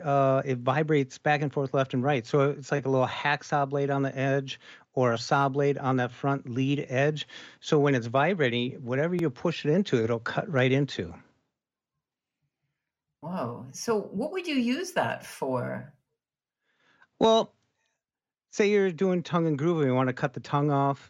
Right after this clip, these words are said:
Speaker 1: or, you know, something where it's mounted on the wall.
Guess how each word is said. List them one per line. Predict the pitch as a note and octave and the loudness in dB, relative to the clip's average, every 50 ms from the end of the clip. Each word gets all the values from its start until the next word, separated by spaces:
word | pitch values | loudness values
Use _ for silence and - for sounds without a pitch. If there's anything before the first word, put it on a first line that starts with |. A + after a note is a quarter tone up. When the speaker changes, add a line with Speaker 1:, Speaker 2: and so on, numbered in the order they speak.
| F3+ F3 | -10 -6
Speaker 1:
or, | D3 C3 C3 B2+ B2 B2+ B2 | -4 -2 0 0 -2 -2 -2
you | - C#3+ C3 | 0 0 0
know, | A#2 A#2 A#2 | 2 0 -2
something | A2+ - - C#3 C3+ - - C#3 B2+ B2 | -4 -2 -2 -2 -2 0 0 0 2 2
where | B2 B2 B2 A#2+ | 2 2 2 2
it's | A#2 A#2 - | 0 0 0
mounted | B2+ B2 B2+ B2 B2+ B2 | 0 2 2 2 2 2
on | B2+ A#2+ | 2 0
the | B2 A#2+ | 0 0
wall. | A#2 A#2 A#2+ B2 B2 B2 C3 B2+ | 0 0 2 2 2 2 0 -2